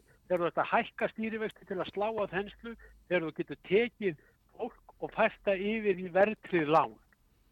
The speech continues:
Það er, það er það sem ég vil, vil ræða, eh, Ásge-, eh, eh, við, við Ásgeir um. Ég vil líka ræða við hann um varðandi húsnæðisliðinn, að hér séu kannski einhverjir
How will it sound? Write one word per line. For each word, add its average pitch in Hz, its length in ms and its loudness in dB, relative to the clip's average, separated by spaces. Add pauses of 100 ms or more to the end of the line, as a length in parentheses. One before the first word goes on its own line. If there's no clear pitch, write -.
(200)
Það 196 80 10
er, 196 180 8
það 196 200 6
er 208 160 6
það 220 160 4
sem 208 200 -10
ég 196 220 2
vil, 180 140 0 (240)
vil 160 160 -4 (220)
ræða, 160 420 2 (640)
eh, 165 260 -4
Ásge-, 170 460 0
eh, 165 300 -4
eh, 156 220 -6
við, 156 260 -2
við 151 180 0
Ásgeir 165 400 -2
um. 220 100 -10
Ég 196 200 2
vil 185 160 -4
líka 240 340 -2
ræða 185 320 2
við 180 240 -2
hann 180 140 -6
um 180 160 -6 (420)
varðandi 175 720 4 (420)
húsnæðisliðinn, 196 1080 0
að 160 200 -8
hér 196 180 4
séu 185 220 -2
kannski 170 320 -4
einhverjir 165 300 -6